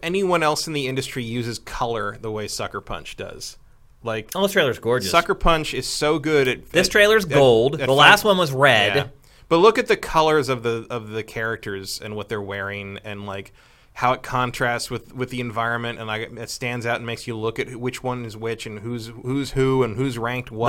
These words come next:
Speaker 2: The
Speaker 1: Like,
Speaker 2: armor and stuff, yeah.
Speaker 1: like, they've always done. They did that with Sly. They did it with the Infamous games. They're always, they're some of the best in the industry at using color to tell a story and to stand out and grab your eye.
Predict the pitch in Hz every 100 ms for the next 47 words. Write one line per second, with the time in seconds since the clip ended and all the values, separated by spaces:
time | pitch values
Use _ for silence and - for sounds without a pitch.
0 | 120 127 127 123 113 104 98 95 90 90
1 | 92 92 135 131 160 175 185 185 139 127
2 | 120 139 139 143 - - 135 135 135 120
3 | 117 127 135 135 131 131 131 127 135 123
4 | 123 117 120 135 147 151 139 143 170 151
5 | 107 120 139 143 151 127 120 120 - 117
6 | 110 110 104 110 104 - 113 104 101 -
7 | - 104 - - 131 123 - 127 120 113
8 | 107 101 113 - 117 117 113 113 107 104
9 | 110 107 101 98 95 92 -